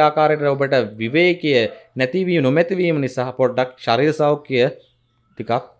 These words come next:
බාල වෙන්න, ටිකක් අඩු වෙන්න, ඒ සඳහා කියන්නේ අසනීපකාරී තත්ත්වයන් වලටත් වඩා ටිකක් කම්මැලි, වැඩ කරන්න අමාරුයි, ඇඟට පත-, පණ නැහැ, ඔන්න වගේ පොඩක් පිරිහෙන තත්ත්වයක් ශරීර සෞඛ්‍ය පෙන්නුම් කරන නිසා ජීවිතේ හැමදේම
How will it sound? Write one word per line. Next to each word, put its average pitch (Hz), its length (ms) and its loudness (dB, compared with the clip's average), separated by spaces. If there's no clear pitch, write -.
බාල 110 400 0
වෙන්න, 104 180 -4
ටිකක් 107 260 -6
අඩු 127 240 -2
වෙන්න, 113 200 -2
ඒ 107 160 0
සඳහා 113 320 -4
කියන්නේ 104 280 -6
අසනීපකාරී 113 680 -6
තත්ත්වයන් 117 460 -4
වලටත් 107 300 -6
වඩා 120 280 2
ටිකක් 117 220 -8
කම්මැලි, 110 520 -6
වැඩ 104 220 -2
කරන්න 107 240 -4
අමාරුයි, 123 640 -2
ඇඟට 117 320 -4
පත-, 113 380 -4
පණ 117 260 -4
නැහැ, 127 160 -4
ඔන්න 120 140 -4
වගේ 123 200 0
පොඩක් 127 260 -4
පිරිහෙන 156 380 -2
තත්ත්වයක් 135 440 -2
ශරීර 123 340 -4
සෞඛ්‍ය 117 300 -4
පෙන්නුම් 110 400 -8
කරන 131 220 -6
නිසා 135 200 -4
ජීවිතේ 127 480 -2
හැමදේම 139 480 0